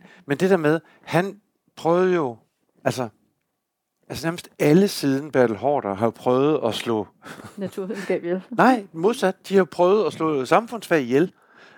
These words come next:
Speaker 1: Øh, alligevel, så var det sådan, at halvdelen af væksten i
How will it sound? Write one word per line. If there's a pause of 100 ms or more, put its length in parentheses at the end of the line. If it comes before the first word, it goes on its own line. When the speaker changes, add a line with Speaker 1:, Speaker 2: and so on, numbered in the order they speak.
Speaker 1:
Øh,
alligevel, (380)
så
var
det
sådan,
at
halvdelen
af
væksten (420)
i